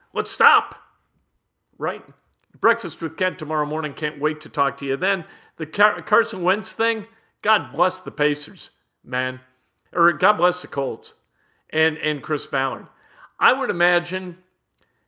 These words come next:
you, you really do what you can to try to keep Jim Irsay away from guys like Chris Mortensen and Jason La Canfora, because that, he can confuse stuff. I can't believe Ballard said that stuff, and I know Reich didn't say it.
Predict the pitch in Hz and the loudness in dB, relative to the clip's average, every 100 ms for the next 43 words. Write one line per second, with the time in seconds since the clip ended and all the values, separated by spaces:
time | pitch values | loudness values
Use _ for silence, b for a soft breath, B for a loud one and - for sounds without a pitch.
0 | _ 147 185 190 185 185 160 170 175 240 | _ -6 -2 -2 -4 -6 -4 -2 0 0
1 | 247 220 151 190 208 190 170 170 175 170 | 0 -2 -4 -2 -2 -4 0 2 2 -2
2 | 160 - 180 143 110 98 98 - 113 170 | -10 -6 -6 -6 -10 -14 -20 -20 -6 -2
3 | 170 139 - 165 120 165 165 147 143 - | -2 -2 -6 -6 -4 -4 0 0 -2 -4
4 | 113 107 - 131 143 147 - 131 139 139 | -8 -8 -8 -2 0 -2 -4 -6 -4 -4
5 | 117 131 123 123 147 143 139 139 131 - | -4 -4 -4 -4 -8 -8 -8 -8 -10 -14
6 | 117 104 b b - 131 123 139 - 131 | -16 -18 b b -14 -12 -4 -4 -4 -4
7 | 127 123 - 107 - 147 113 95 b b | -4 -4 -8 -12 -4 -2 -2 -6 b b
8 | b _ 139 143 131 147 147 - 131 180 | b _ -8 -6 -2 0 -2 -4 -8 -8
9 | 131 101 92 - 147 113 104 - - - | -12 -16 -20 -8 -6 -6 -10 -14 -14 -14
10 | - 160 160 160 131 123 156 147 104 131 | -6 -4 -4 -8 -8 -8 -8 -8 -6 -2
11 | 127 156 143 - 156 139 139 131 - 135 | -2 -4 -6 -6 -4 -4 -6 -6 -6 -6
12 | 120 107 113 147 175 117 127 127 - 104 | -8 -12 -6 -4 -4 -4 -6 -8 -14 -16
13 | 113 - 113 98 | -12 -10 -10 -12